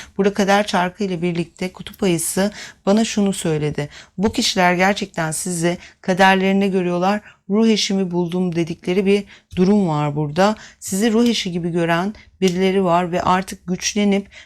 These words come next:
bir nefes almak istiyorlar. Bu ilişkilere nefes aldırmak istiyorlar. Bu ilişkilerin zaferini elde etmek istiyorlar.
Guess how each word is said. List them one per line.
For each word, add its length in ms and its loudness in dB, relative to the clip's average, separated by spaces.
bir 140 4
nefes 320 0
almak 320 -2
istiyorlar. 480 -4
Bu 140 4
ilişkilere 600 -2
nefes 300 -2
aldırmak 440 -2
istiyorlar. 540 -2
Bu 120 4
ilişkilerin 720 -2
zaferini 540 2
elde 320 2
etmek 300 -8
istiyorlar. 640 -4